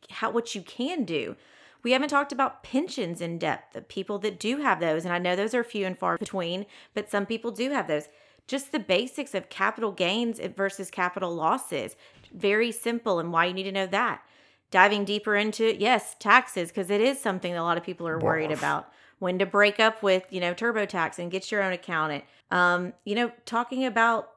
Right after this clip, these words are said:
Speaker 1: you hear these phrases like blue chip companies. What the heck is that? I wanna do an episode on that. And again, a lot of our episode topics come from our experiences. So thank you, but also I'm sorry to some of, like, our,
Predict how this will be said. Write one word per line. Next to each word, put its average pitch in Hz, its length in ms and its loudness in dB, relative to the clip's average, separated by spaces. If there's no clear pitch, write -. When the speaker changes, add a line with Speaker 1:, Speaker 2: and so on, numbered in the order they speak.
Speaker 1:
you 226 140 -4
hear 285 240 0
these 254 160 -2
phrases 254 320 0
like 180 240 -2
blue 208 260 2
chip - 360 -4
companies. 214 580 -2
What 285 100 -4
the 302 80 0
heck 277 200 -6
is 294 140 -6
that? - 260 0
I 156 100 4
wanna 180 180 0
do 208 160 -2
an 220 60 -2
episode 240 340 -4
on 233 160 0
that. 262 240 -2
And 226 420 6
again, 240 400 2
a 226 80 4
lot 196 260 6
of 311 100 4
our 277 160 6
episode 214 440 0
topics 196 520 -2
come 208 340 -6
from 175 460 -2
our 214 240 6
experiences. 220 800 -4
So 180 220 2
thank 262 300 4
you, 359 160 2
but 269 120 6
also 233 300 6
I'm 208 160 4
sorry 226 360 4
to 269 100 2
some 220 240 2
of, 208 160 -2
like, 185 360 0
our, 180 340 6